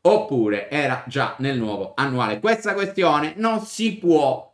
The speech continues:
modificare fin tanto che il mercato non ci dà alcuni segnali, ma non ha molta rilevanza se non a livello teorico, perché in pratica, ragazzi, va comunque assunta una posizione long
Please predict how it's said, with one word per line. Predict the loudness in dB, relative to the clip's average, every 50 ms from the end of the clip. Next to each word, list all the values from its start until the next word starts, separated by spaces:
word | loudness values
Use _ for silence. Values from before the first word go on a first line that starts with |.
| _
modificare | -6 -4 -4 -4 -2 -4 -4 -6 -6 -4 -2 0 0 0 -2
fin | -4 -6 -8 -4
tanto | -4 -4 -4 -4 -6 -6
che | -6 -4
il | -2 -2
mercato | -2 -2 -2 -4 -4 -4 -2 -4
non | -4 -4 -6
ci | -4 -4
dà | -4 -2 -2
alcuni | -4 -4 -6 -6 -6 -4
segnali, | -4 -6 -4 -4 -2 -2 -4 -6 -8 -16 _ _ _ _
ma | -4 0 2 2
non | 4 4 4
ha | 4 4 2 2
molta | 0 0 0 0 0 -2 -2 -4 -8 -14 -12 -8
rilevanza | -4 -4 -2 -2 -2 -2 -2 -2 -2 -4 -4 -6 -8
se | -6 -4 -4
non | -4 -2 -4 -4
a | -4 -4
livello | -4 -2 -2 -2 -2 -2 -4 -4 -2
teorico, | 0 0 0 0 0 -2 -2 -4 -4 -6 -6 -6
perché | -6 -8 -8 -6 -4 -4 -2 -2 -2 -6 -10 _ _ _ _ -2
in | -2 -2 -2 -2
pratica, | -2 -2 -2 -2 -2 -4 -4 -2 -2
ragazzi, | 0 0 -2 -4 -6 -8 -8
va | -6 -6 -6 -6
comunque | -2 -2 -2 -2 -2 -4 -4 -6 -6
assunta | -6 -4 -4 -2 -2 -2 -4 -8
una | -10 -10
posizione | -8 -10 -10 -10 -10 -6 -4 -4 -4 -4 -4
long | -4 -4 -2 -2 -2 -2 -4 -6 -8 -8